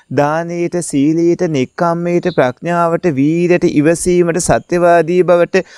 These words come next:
මෛත්‍රියට, අදිෂ්ඨානයට, උපේක්ෂාවට මේ දස පාරමිතා, උපපාරමිතා, පරමාර්ථ පාරමිතා ධර්මවලට මේ රුකුලක් වන ඒවා කරන්න පුළුවන්කම ලැබෙන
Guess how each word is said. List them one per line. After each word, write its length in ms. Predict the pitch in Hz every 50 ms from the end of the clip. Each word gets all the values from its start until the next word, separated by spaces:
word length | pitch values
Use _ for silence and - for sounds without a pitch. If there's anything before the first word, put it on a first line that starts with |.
| - - -
මෛත්‍රියට, 720 | - 131 127 139 160 170 - - 165 170 175 175 - 185 147
අදිෂ්ඨානයට, 920 | 127 131 151 156 - - 185 185 185 180 180 180 180 180 185 175 - 180 160
උපේක්ෂාවට 800 | 131 - 156 160 175 170 - - 190 175 175 175 175 - 190 175
මේ 200 | 180 185 175 143
දස 200 | 131 123 180 165 - 151
පාරමිතා, 600 | 139 143 147 156 165 170 175 - - 185 175 156
උපපාරමිතා, 760 | 131 151 147 - 170 170 170 170 170 175 175 175 - 190 190 180
පරමාර්ථ 560 | - 143 139 143 147 156 160 160 - 190 - -
පාරමිතා 580 | 143 139 143 151 160 165 160 - 175 180 175 160
ධර්මවලට 680 | 139 139 135 143 151 175 185 202 196 180 180 - 233 370 - _ _ _ _ _ _ _ _ _ _ _ _ _ _ - - - - - - _
මේ 720 | - 147 151 147 147 147 147 147 147 147 139 90 - - - -
රුකුලක් 440 | 170 175 - - 247 214 190 151 131 _
වන 160 | 147 143 127
ඒවා 320 | 143 165 170 170 180 208 -
කරන්න 420 | - 156 151 165 185 202 220 233 233 -
පුළුවන්කම 580 | 175 170 190 247 277 269 220 170 - 139 131 135 135
ලැබෙන 280 | 139 139 135 160 160